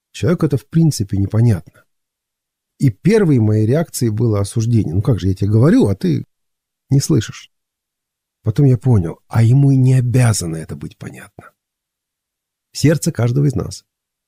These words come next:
может быть такая радость или такое переживание, которого никто не разделит. Вы попытались поделиться, вас не поняли.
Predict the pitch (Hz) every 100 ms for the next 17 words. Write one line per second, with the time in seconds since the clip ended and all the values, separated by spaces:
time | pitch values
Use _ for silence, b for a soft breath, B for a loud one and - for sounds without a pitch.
0 | - 98 85 78 82 - 110 120 151 151
1 | 87 92 - - _ _ _ _ 156 135
2 | 113 98 131 131 120 131 135 143 85 -
3 | - _ _ _ _ _ _ _ _ -
4 | 147 143 156 202 - 190 170 151 139 143
5 | - 131 104 107 98 - - _ _ _
6 | _ _ _ _ _ _ _ _ _ _
7 | _ _ _ - 80 71 - - 76 73
8 | - 107 110 147 180 - 220 _ - 85
9 | 87 - - - _ 104 98 - 87 76
10 | 76